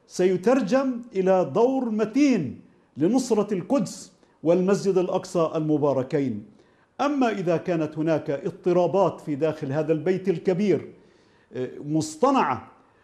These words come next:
وتفرض على هذا البيت من الخارج حتى تبقى الشعوب جريحة متكسرة الأجنحة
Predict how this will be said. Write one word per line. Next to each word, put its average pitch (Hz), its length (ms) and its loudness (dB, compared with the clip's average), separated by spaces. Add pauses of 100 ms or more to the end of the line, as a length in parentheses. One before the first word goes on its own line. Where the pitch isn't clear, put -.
(180)
وتفرض 156 920 0
على 175 220 -2
هذا 165 340 0
البيت 165 400 -2
من 156 120 -2
الخارج 151 520 0 (540)
حتى 202 460 -4
تبقى 185 340 -4
الشعوب 175 720 0
جريحة 165 680 0 (460)
متكسرة 190 960 -2
الأجنحة 165 680 -2